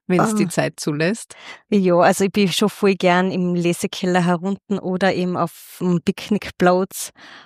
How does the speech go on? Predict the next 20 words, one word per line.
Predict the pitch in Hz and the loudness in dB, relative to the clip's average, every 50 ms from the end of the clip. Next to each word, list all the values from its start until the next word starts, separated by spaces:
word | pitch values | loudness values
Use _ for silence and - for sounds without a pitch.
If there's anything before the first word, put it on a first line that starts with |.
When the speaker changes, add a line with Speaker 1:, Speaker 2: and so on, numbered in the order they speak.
| _ _ _ | _ _ _
Speaker 2:
Aber | - 190 185 185 196 190 185 175 | 0 0 2 2 2 2 2 2
wenn | 180 190 190 190 | 0 -2 0 0
ich | 185 185 185 180 - | 0 0 -2 -2 -2
ganz | - - 214 233 - - | -2 -2 -2 0 -4 -6
viel | - - 214 - | -6 -6 -8 -6
Zeit | - - 190 190 190 - - | 0 2 2 2 2 0 -2
hab, | 214 202 185 | -4 -4 -2
bin | - 214 214 | 0 2 2
ich | 220 | 4
am | 214 247 | 4 4
liebsten | 233 233 240 - - - - - 226 214 | 4 2 2 -2 -6 -10 -6 -4 -4 -2
in | - 202 208 202 | -2 -2 -2 2
der | 190 208 196 185 | 2 2 2 2
Wohnung | 185 180 185 190 208 226 220 208 | 0 -2 -2 0 2 2 2 2
in | 196 202 208 | 2 2 2
meinem | 196 196 196 196 196 | 2 2 2 2 2
Lesesessel | 196 185 175 170 185 - 202 196 - - 202 185 - - - 214 202 | 2 2 2 0 0 0 -4 -4 -2 0 0 0 0 -2 -4 -4 -2
und | 196 196 190 - | -2 -2 -4 -2
da | - 196 | -2 -2
lesen. | 185 185 170 160 160 - 180 165 156 | -2 -2 -4 -4 -4 -4 -4 -6 -6